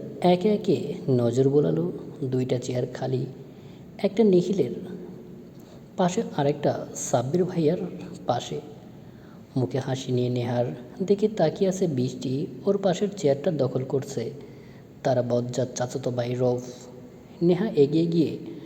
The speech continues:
রৌফকে খোঁচা মারল, ইশারা করলো নিখিল ভাইয়ের পাশের চেয়ারে বসার জন্য।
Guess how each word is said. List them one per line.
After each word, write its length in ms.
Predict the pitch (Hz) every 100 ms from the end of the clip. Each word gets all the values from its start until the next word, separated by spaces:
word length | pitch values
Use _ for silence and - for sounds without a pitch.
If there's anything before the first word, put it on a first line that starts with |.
| - - -
রৌফকে 380 | 156 165 - 202
খোঁচা 300 | - 131 123
মারল, 340 | 120 120 123 - - - - - -
ইশারা 260 | 139 123 123
করলো 500 | 127 123 123 120 147
নিখিল 440 | 151 165 165 202
ভাইয়ের 220 | 190 202
পাশের 300 | 190 127 143 135
চেয়ারে 260 | 165 170
বসার 360 | 160 123 - 120
জন্য। 360 | 131 120 120